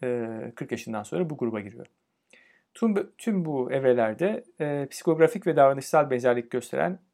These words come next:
e, kümeler oluşturuluyor. Dikkatinizi şuna çekmek istiyorum. Demografik,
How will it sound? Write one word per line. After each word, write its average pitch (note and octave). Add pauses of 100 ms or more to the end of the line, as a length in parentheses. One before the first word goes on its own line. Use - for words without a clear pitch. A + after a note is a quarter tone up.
(160)
e, C3+
kümeler D#3
oluşturuluyor. A#2+ (1080)
Dikkatinizi G3+ (200)
şuna -
çekmek E3
istiyorum. E3+
Demografik, D#3